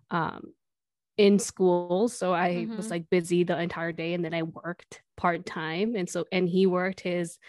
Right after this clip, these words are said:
Speaker 1: nine to five. So can you imagine just being in an apartment, but not actually spending time together for those
Speaker 2: Yeah.
Speaker 1: hours and then
Speaker 2: Wow.
Speaker 1: c-, coming afterwards? So it kinda still felt like, um,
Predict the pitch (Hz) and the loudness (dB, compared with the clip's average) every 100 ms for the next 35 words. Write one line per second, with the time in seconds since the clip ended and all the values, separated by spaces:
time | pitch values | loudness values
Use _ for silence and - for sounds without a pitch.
0 | - - - 175 180 180 185 - 165 170 | -20 -12 -2 2 2 0 -4 -4 -2 -2
1 | 180 180 190 185 - 190 196 180 180 208 | -4 -6 -4 -4 -2 -2 0 0 0 -2
2 | 202 202 196 190 196 196 190 190 180 165 | -4 -6 -4 -2 -2 -4 -4 -6 -10 -8
3 | 190 226 226 _ _ - - - 196 190 | -4 -4 -4 _ _ -20 -10 -2 2 2
4 | 190 190 - 214 196 190 - 180 180 180 | 2 -2 -4 -6 -4 -6 -8 -6 -4 -6
5 | - - - 202 220 226 226 262 277 - | -8 -10 -8 -2 0 0 -2 -2 -4 -8
6 | _ _ _ _ - 214 202 202 269 262 | _ _ _ _ -8 -4 -2 0 0 0
7 | 190 220 247 294 294 196 214 226 202 202 | 0 0 -2 -4 -6 -6 -2 0 0 -2
8 | - - _ - 202 202 180 170 196 220 | -8 -16 _ -8 -4 -4 -2 -4 -4 -6
9 | 220 220 208 208 226 226 240 - 202 202 | -6 -4 -4 -4 -4 -2 -4 -4 -4 -4
10 | - 185 180 180 180 175 - 175 170 160 | -6 -6 -4 -6 -6 -8 -8 -8 -8 -10
11 | 175 | -14